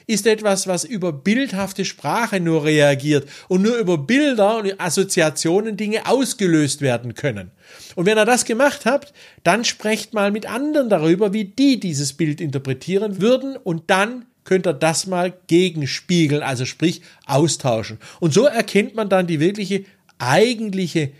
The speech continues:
Bedürfnissituation. Also Beispiel, äh, jemand bevorzugt ein Bild von einem Schwein, einem kleinen rosa Schwein, dann findet der eine, der das rausgesucht hat, das niedlich und weil so schöne rosa Farbe. Für den anderen ist es aber die Verkörperung von Glück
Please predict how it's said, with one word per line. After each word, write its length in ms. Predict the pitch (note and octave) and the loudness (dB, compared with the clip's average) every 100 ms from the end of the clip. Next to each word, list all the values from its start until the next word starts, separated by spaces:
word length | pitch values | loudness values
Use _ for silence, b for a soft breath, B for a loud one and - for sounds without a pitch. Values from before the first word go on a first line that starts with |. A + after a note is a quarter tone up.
| b - | b -6
Bedürfnissituation. 1400 | C#3+ A#2+ C3+ F#3 - - A#2+ - B2 B2+ A#2 - B2 | -4 0 2 2 0 -6 -6 -4 -4 -2 -2 -2 -4
Also 160 | C3 C#3 | -2 0
Beispiel, 560 | F3+ G#3 C#4+ - G3 - B B B - | 2 4 2 2 0 0 B B B -8
äh, 260 | D#3+ E3 E3+ | -6 -4 0
jemand 340 | F3 F#3+ F#3+ | 2 2 2
bevorzugt 460 | F#3 D#3 G3 G3+ G3 | 0 2 2 2 -2
ein 160 | D#3+ | -2
Bild 180 | C3+ A3 | -2 -2
von 140 | G#3 E3 | -2 -2
einem 180 | C#3+ | -2
Schwein, 540 | B2+ C3+ C3+ E3 A#3+ A#3 _ _ _ _ - | -4 -2 2 2 2 -4 _ _ _ _ -8
einem 180 | C#3 C3 | -6 -2
kleinen 260 | C3+ E3 | 0 2
rosa 300 | D#3 D#3+ C3 | 2 2 2
Schwein, 420 | B2 A2+ C3+ G3 G3+ B B | -2 -2 0 -2 -4 B B
dann 120 | C#3+ C3+ | -2 0
findet 380 | F#3+ G3+ F#3+ | 2 2 2
der 120 | D#3 B2+ | 0 0
eine, 380 | B2+ F3+ A#3 | 0 2 2
der 140 | G#3+ G#3 | 0 0
das 200 | G#3 G3 | 0 0
rausgesucht 640 | G3+ G3 - E3+ F#3+ F#3+ | 2 0 -4 -4 -4 -2
hat, 200 | E3+ - | -6 -4
das 160 | C3 C3 | -4 0
niedlich 680 | B2+ E3+ - G#3 G3+ - | 2 2 0 -4 -4 -6
und 180 | C#3 C3+ | -10 -6
weil 120 | A#2+ | -4
so 100 | A#2 | -2
schöne 280 | C3 C3+ C#3 | 0 0 0
rosa 280 | A#2+ B2+ A2+ | 0 -2 -4
Farbe. 460 | - G#2 D3 G3 G3+ B B B | -4 -2 0 -2 -4 B B B
Für 140 | - C#3+ | -2 2
den 200 | D3 - | 2 0
anderen 480 | C3+ E3+ F#3+ F3+ | -2 2 2 2
ist 180 | F#3 D3 | 0 0
es 140 | D#3+ - | -4 -4
aber 260 | C#3+ C#3+ | -2 -2
die 80 | B2+ | -2
Verkörperung 720 | B2+ - A2+ D3 D#3+ D3 D3 | -4 -2 2 2 2 0 0
von 260 | C3+ A#2+ G#2+ | -2 -6 -4
Glück 460 | - F#3+ B3 - | 2 2 2 -6